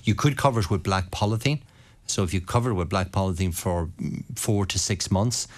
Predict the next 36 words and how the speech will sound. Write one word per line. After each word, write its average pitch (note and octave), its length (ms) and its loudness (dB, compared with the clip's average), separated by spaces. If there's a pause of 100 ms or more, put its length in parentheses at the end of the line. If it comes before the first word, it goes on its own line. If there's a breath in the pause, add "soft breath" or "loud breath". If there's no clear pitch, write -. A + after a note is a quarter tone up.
(240 loud breath)
everything F#2+ 340 4
beneath F#2+ 300 0
the F2+ 80 -6
black E2+ 240 0
polythene E2+ 420 -2
will D2+ 160 -2
die, F#2 420 0 (340 loud breath)
um, D#2+ 460 0
and, E2 180 0
and F2 100 2
that F#2 140 0
will F#2 100 2
be F2 140 0
one F2 260 2
way, E2 220 0 (300 loud breath)
uh, E2 260 0
to - 100 -4
do F#2+ 220 2
it. F#2 120 -2 (320 loud breath)
Uh, - 120 -12
you A2 180 4
know, E3 120 4
having A#2+ 220 2
said D3 280 2
that, B2+ 220 0 (260)
generally C#3 340 2
what A2+ 180 0
we, G2 180 2
we G2 220 -2
normally G2+ 360 2
do F2 240 0
when E2+ 160 0
sowing G2 360 2
a E2+ 40 2
new E2 160 0
lawn, E2 440 0